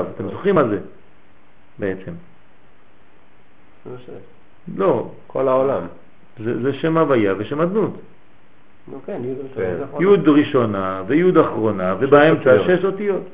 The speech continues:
Speaker 1: כן, בשילוב, כן, בין הוויה
Speaker 2: כן,
Speaker 1: לבין
Speaker 2: פותח
Speaker 1: אדנות.
Speaker 2: ידיך.
Speaker 1: כן, פותח את ידיך, נכון? אז זה, זה, לכן יש את הכוח שם לגאולה, לכן יש את הכוח שם לכל הבניין הזה. ולכאורה, מן הראוי.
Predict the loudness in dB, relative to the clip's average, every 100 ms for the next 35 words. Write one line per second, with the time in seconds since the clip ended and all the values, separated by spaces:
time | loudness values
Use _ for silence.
0 | -20 -20 -20 -20 -20 -20 -20 -20 -20 -20
1 | -20 -20 -20 -16 -6 -6 -4 -4 0 8
2 | 8 8 2 -2 -2 0 2 4 6 6
3 | 4 2 0 0 -4 -6 -10 -14 -18 -20
4 | -20 -10 -10 -4 -2 0 -2 -4 -2 0
5 | 2 2 2 -8 -12 -18 -20 -16 -8 -4
6 | -4 -6 -16 -18 -20 -20 -20 -20 -20 -18
7 | -12 -4 4 4 4 2 2 2 4 4
8 | 6 4 2 -2 -4 2 2 2 -2 0
9 | 0 0 0 0 0 -2 -2 0 0 -2
10 | 0 2 2 0 -2 -2 -4 -2 -2 -2
11 | -4 -6 -6 -8 -12 -18 -20 -20 -4 2
12 | 2 2 0 0 -2 -2 0 2 4 2
13 | 0